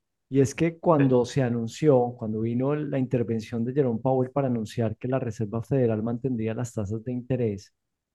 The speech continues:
Speaker 1: optando, por supuesto, por un enfoque de esperar y ver qué pasa con la inflación y con las persistentes preocupaciones que están presionando la inflación, Powell destacó los desafíos que existen para reducir esa inflación al objetivo del dos por ciento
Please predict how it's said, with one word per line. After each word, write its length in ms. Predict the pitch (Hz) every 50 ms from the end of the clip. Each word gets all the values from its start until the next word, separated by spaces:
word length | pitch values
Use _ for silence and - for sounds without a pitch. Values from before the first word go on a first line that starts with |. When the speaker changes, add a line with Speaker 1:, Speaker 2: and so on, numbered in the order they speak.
| _ _ _
Speaker 1:
optando, 560 | - 123 107 - - 151 151 147 143 147 143 147
por 120 | 156 139
supuesto, 500 | - - _ - 123 113 - - 147 139
por 160 | - 151 135
un 80 | 123 120
enfoque 380 | 117 120 143 139 135 - 143
de 60 | 143 143
esperar 480 | 139 139 - - 123 113 117 113 113
y 80 | 123 127
ver 240 | 131 127 127 123 127 - - - - _ _ _ -
qué 160 | - 151 151
pasa 580 | 151 - 160 147 135 123 - - 143 131 123 - -
con 240 | - 131 123 120
la 300 | 117 113 107 107 104 101 - _ _ _ _ _ _ _ -
inflación 720 | 139 135 127 117 131 127 117 110 - - 143 135 131 127
y 60 | 127
con 160 | 123 - 131 120
las 180 | 120 110 -
persistentes 800 | - 123 107 104 - - 110 - - - 123 120 117 - 127 -
preocupaciones 960 | - 147 139 - 131 - - 113 107 - 127 120 117 110 113 117 117 117 - _ _ _ _ _ _ _ _ _ _ _
que 100 | - 127
están 280 | - - 127 117 117
presionando 560 | 120 123 127 - 147 131 123 117 113 113 123 120
la 120 | 127 135
inflación, 680 | 139 135 127 139 139 127 - - 151 131 113 110 113 - _ _ _ _ _ _ _ _ _ _ _ _ _ _ _
Powell 340 | - 156 156 156 160 165 165
destacó 640 | 160 180 151 - - 151 - - 135 127 127 135 -
los 260 | 160 147 147 143 143
desafíos 640 | 143 151 - - 131 117 - - 127 127 120 -
que 80 | - 160
existen 680 | 151 - - - 127 123 120 - - 135 135 131 - _
para 240 | - 151 147 135 131
reducir 580 | 120 123 123 117 113 113 107 - - 127 123 113 123
esa 160 | 117 - 151
inflación 580 | 147 143 143 139 120 110 - 120 117 113 113
al 160 | - 135 139 139
objetivo 540 | 131 - - 131 110 - 123 120 120 135
del 120 | 143 143 127
dos 200 | 113 113 104 -
por 200 | _ - 120 113
ciento 520 | - 180 196 196 156 110 - - - -